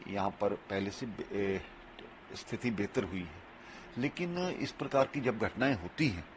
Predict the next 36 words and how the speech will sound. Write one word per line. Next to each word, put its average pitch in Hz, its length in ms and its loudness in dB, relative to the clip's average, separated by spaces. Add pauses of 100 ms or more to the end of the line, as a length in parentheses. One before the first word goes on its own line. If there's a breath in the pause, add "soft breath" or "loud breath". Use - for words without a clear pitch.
(440 loud breath)
तो 135 80 4
निश्चय 113 300 2
ही 139 120 4
चिंता 110 360 6
का 123 140 4
विषय 113 220 0
हो 113 140 2
जाता 110 260 2
है। 123 240 -6 (920 loud breath)
लगातार 123 500 10
इन 117 120 4
घटनाओं 120 380 2
का 113 140 2
होना 107 320 -2 (180)
अपने 107 240 2
आप 101 200 6
में 107 100 2
एक 104 160 -2
प्रश्न - 520 0
चिन्ह 110 260 2
लगाता 107 400 4
है, 107 160 0
लोगों 101 200 2
में 104 160 2
दहशत 101 280 2
फैलती 101 440 -2
है। 113 180 -8 (800 loud breath)
पिछले 127 240 2
दिनों 139 420 4
डायरेक्टर 117 340 2
जनरल 113 240 2
पुलिस 110 380 -2
ने 117 80 0
कहा 107 320 8
था 90 280 4
कि 110 520 2